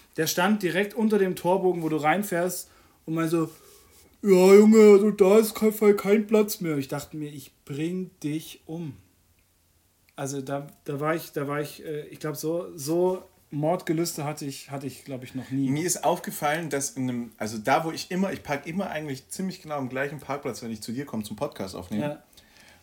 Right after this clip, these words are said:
Speaker 1: Weil
Speaker 2: Und
Speaker 1: immer auf dem Besucherparkplatz, oder?
Speaker 2: Ja, ja, ja,
Speaker 1: Ja.
Speaker 2: ja.
Speaker 1: Genau, da wollte ich gestern auch drauf, ja.
Speaker 2: Ähm, und da steht ein B M W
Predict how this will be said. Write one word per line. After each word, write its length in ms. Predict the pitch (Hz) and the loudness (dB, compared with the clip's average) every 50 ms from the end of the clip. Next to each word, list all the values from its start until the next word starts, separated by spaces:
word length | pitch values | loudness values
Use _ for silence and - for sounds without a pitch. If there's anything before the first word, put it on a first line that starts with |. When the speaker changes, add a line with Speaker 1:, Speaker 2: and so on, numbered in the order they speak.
| _ | _
Speaker 1:
Weil 160 | - - - 247 | -4 -2 0 2
Speaker 2:
Und 120 | 247 202 190 | 2 2 2
Speaker 1:
immer 120 | 180 160 | 2 0
auf 60 | 151 | -2
dem 180 | - 156 156 147 | -4 -6 -6 -6
Besucherparkplatz, 840 | 147 135 - 190 156 151 - - 127 123 - - 131 123 - - 139 | -8 -8 -8 -8 -8 -8 -10 -10 -12 -14 -14 -14 -16 -16 -16 -16 -16
oder? 180 | 135 147 143 143 135 | -14 -12 -8 -4 0
Speaker 2:
Ja, 120 | 131 135 | 2 2
ja, 220 | 143 151 151 147 147 | 4 4 4 2 2
ja, 20 | |
Speaker 1:
Ja. 260 | 147 139 143 139 139 - | 2 0 -2 -2 -4 -6
Speaker 2:
ja. 220 | 135 123 120 120 117 - - - | -4 -2 -2 -2 -2 -6 -12 -8
Speaker 1:
Genau, 160 | - 156 151 | -4 -2 -2
da 120 | 147 151 147 | 0 0 0
wollte 140 | 165 175 170 | 0 0 0
ich 60 | - | -2
gestern 240 | - 170 151 156 151 | -6 -6 -6 -6 -8
auch 60 | 135 | -8
drauf, 300 | 131 139 135 127 117 - | -8 -8 -10 -10 -10 -10
ja. 300 | 127 120 120 120 123 123 123 | -6 -2 0 2 2 2 0
Speaker 2:
Ähm, 100 | 131 135 - | -2 -4 -6
und 420 | - 135 127 127 127 110 - - - | -4 -4 -4 -4 -4 -6 -8 -6 -2
da 260 | 123 120 123 127 - | -2 -2 -2 -2 -4
steht 360 | - - - 147 147 147 - | -8 -8 -8 -8 -8 -8 -8
ein 960 | 151 139 131 127 127 127 127 123 123 120 120 120 117 113 - - - - - - - - _ | -8 -6 -4 -4 -4 -4 -6 -6 -6 -6 -6 -6 -6 -8 -10 -14 -20 -20 -20 -20 -20 -16 _
B 100 | - 123 | -6 -4
M 120 | 117 113 107 | -4 -4 -4
W 200 | 123 156 214 | -4 -4 -6